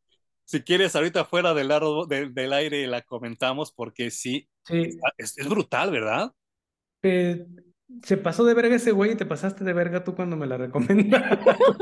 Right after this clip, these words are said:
Speaker 2: <laughs>
Speaker 1: Es brutal. Así se los puedo
Speaker 2: Brutal.
Speaker 1: decir, es como una cirugía. Es una cirugía sin anestesia, Bardo, ¿eh? Está muy fuerte. Creo que ya está en streaming hoy, ¿eh? Creo que ya, ya ahorita ya,
Speaker 2: Mm.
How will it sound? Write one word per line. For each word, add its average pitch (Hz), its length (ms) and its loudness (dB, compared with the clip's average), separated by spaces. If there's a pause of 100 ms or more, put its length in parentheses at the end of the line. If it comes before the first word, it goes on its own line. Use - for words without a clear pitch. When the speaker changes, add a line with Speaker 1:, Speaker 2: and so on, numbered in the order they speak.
(260)
Speaker 2:
<laughs> - 500 -4 (1160)
Speaker 1:
Es 127 140 -2
brutal. 135 440 -2 (920)
Así 131 200 -6
se 170 120 -2
los 139 160 -2
puedo 151 220 0
Speaker 2:
Brutal. - 20 -4
Speaker 1:
decir, 127 280 -4
es - 120 -10
como 160 200 -6
una 165 120 -2
cirugía. 120 720 -6 (680)
Es 131 140 -6
una 180 120 0
cirugía 131 360 -4
sin 143 160 -6
anestesia, 110 640 -6
Bardo, 104 480 -4
¿eh? 139 260 -8
Está - 240 -10
muy 113 360 -8
fuerte. 110 420 -8 (320)
Creo 214 160 0
que 147 100 0
ya 170 60 0
está 165 140 -4
en 131 60 -2
streaming 123 440 -6
hoy, 117 280 -4
¿eh? 175 140 -12
Creo 156 160 -8
que 127 140 -6
ya, 123 220 0
ya 120 140 -4
ahorita 127 240 -6
ya, 131 260 0
Speaker 2:
Mm. - 120 -12